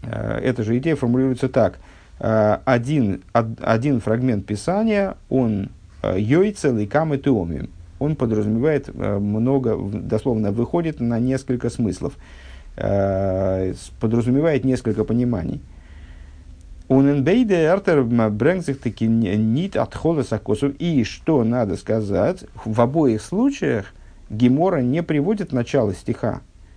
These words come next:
«Алой кой двор, конечно, маваес». Э, ведь мои слова как огонь, рек Бог. Вот это рек Бог вообще непонятно зачем, оно при чем здесь. А норблойс дивертер кефатыш и фойца селок. Ну, как огонь еще, может, мы не понимаем, что, что такая связь между огнем, в конечном итоге огонь тоже там разлетается на искры.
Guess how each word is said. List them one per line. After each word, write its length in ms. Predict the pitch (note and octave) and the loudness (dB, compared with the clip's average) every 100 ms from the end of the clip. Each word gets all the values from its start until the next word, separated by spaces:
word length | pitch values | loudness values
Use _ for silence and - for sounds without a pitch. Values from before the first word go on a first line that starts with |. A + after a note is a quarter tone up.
| - | -4
«Алой 280 | A2 B2+ C#3 | 2 2 2
кой 140 | A2+ | 0
двор, 240 | A2 A2 G#2 | 0 0 0
конечно, 300 | A#2+ A2+ A2 | -4 -2 -2
маваес». 600 | A2 G2+ F#2 - - - | 0 0 -2 -4 -8 -10
Э, 360 | - G2+ F#2+ G2+ | -6 -6 -6 -6
ведь 240 | G2+ G2+ | -6 -6
мои 160 | G#2+ G#2+ | -4 -4
слова 260 | G#2 G#2 G2 | -2 -4 -4
как 220 | F2+ - | -6 -6
огонь, 400 | F#2 B2+ G3 G3 - | -2 -2 -2 -6 -6
рек 300 | G#2+ C#3 C#3+ | 0 0 -2
Бог. 360 | - G2 - - - - - - - - | -4 -2 -4 -6 -20 -20 -20 -20 -16 -4
Вот 80 | |
это 180 | G2 F#2 | -4 0
рек 280 | A2+ B2+ G2+ | 2 2 0
Бог 260 | G#2 D3+ - | -2 -2 -2
вообще 320 | - C3+ F2+ | -6 -4 -4
непонятно 640 | - D#2+ E2 E2+ - - | -4 -4 -4 -6 -6 -8
зачем, 320 | - - D2 | -10 -8 -8
оно 120 | D2 - | -8 -6
при 180 | F2+ | -6
чем 200 | - F2 | -6 -6
здесь. 140 | E2+ - - - - - - | -8 -12 -18 -20 -20 -20 -4
А 200 | G#2+ G#2 | 2 4
норблойс 520 | A2+ B2 G#2+ D3 A3+ | 6 4 4 4 2
дивертер 560 | F3+ B2+ A2 D3+ F3+ D#3+ | 4 4 4 2 2 0
кефатыш 520 | - A2 A2+ A#2+ C3 | 0 0 0 0 -2
и 40 | B2+ | -2
фойца 340 | B2 C3 C#3 | 0 -2 -4
селок. 460 | C#3 C#3+ A2+ C#2+ G#2 | -2 0 2 0 -4
Ну, 100 | F#2+ | -2
как 220 | F#2+ - | -2 0
огонь 300 | G#2+ D3 D3+ | 2 2 0
еще, 180 | - A2+ | 0 0
может, 180 | A#2 | 0
мы 140 | G#2+ G#2+ | 0 0
не 100 | A2 | 2
понимаем, 420 | B2+ A#2+ B2 G#2+ | 2 2 0 -2
что, 280 | - A#2+ A2 | -2 0 0
что 300 | - A2+ G#2+ | 0 -2 0
такая 200 | G#2 F#2+ | 0 -2
связь 360 | - B2 G2+ | 0 0 0
между 360 | A2 G#2 G2+ G#2+ | 0 -2 0 2
огнем, 420 | G#2 G#2+ A#2+ A#2 | 2 2 0 0
в 60 | G2+ | -2
конечном 420 | G2 G2 - E2+ | -6 -6 -6 -10
итоге 280 | G2 B2 A#2+ | -8 -10 -10
огонь 340 | C3 G#2 G2+ | -6 -4 -4
тоже 240 | - B2 G2 | -6 -6 -8
там 160 | G2 | -10
разлетается 580 | G2+ G2 G2 G#2 G2 F#2 | -10 -8 -6 -4 -6 -6
на 120 | F2+ | -4
искры. 420 | A#2 D3+ - G#2+ | -4 -4 -6 -6